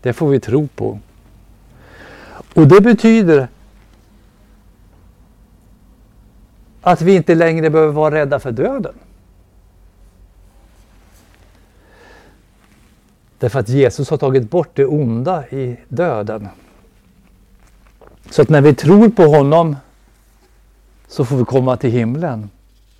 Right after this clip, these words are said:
Det betyder att vi nu förstår att Gud är en god och kärleksfull Gud som älskar oss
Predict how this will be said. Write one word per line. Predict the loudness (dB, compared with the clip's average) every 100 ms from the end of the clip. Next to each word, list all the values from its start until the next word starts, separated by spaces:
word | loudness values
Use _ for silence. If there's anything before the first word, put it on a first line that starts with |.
| _
Det | 0
betyder | 2 4 4 6 6 2 0 -14 -20 -20 _ _ _ _ _ _ _ _ _ _ _ _ _
att | -4 0
vi | 0
nu | 0 -2
förstår | -4 -6 -2 0
att | -2
Gud | -2 0 0 0 -10 -18 _ _ _ _ _ -20 -20 _
är | -4 -2
en | -2 2
god | 2 2 -2
och | -4
kärleksfull | -2 -4 -2 -6 -10 -6 -6 -6
Gud | -8 -8 -10 -14 -20 _ _ _ _ _ _ _ _ _ _ _
som | -4 -2
älskar | 0 0 -2 -8 -2 0 2
oss | 0 -4 -8 -18 -20